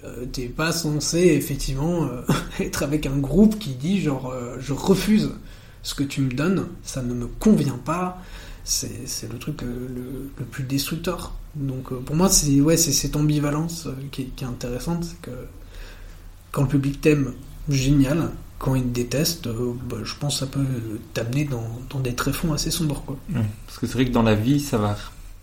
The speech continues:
Speaker 2: plus rarement t'arriver que tu vas exprimer à un groupe quelque chose que tu ne sais pas comment ils vont le prendre,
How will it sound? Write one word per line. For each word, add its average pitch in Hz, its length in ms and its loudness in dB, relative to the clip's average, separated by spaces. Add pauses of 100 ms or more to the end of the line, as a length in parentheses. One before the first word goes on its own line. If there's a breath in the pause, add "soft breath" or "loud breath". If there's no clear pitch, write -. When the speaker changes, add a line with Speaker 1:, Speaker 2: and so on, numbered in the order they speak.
Speaker 2:
plus 139 200 0
rarement 131 440 2
t'arriver 120 440 4
que - 60 -6
tu - 80 -8
vas 107 140 4
exprimer 127 420 2
à 120 60 6
un 117 140 4
groupe 120 360 4 (180)
quelque 120 260 4
chose 127 360 4
que 123 100 2
tu 113 140 0
ne 107 60 4
sais 117 220 2
pas 123 220 2
comment 113 220 2
ils 107 80 4
vont 101 140 2
le 95 60 2
prendre, 143 500 0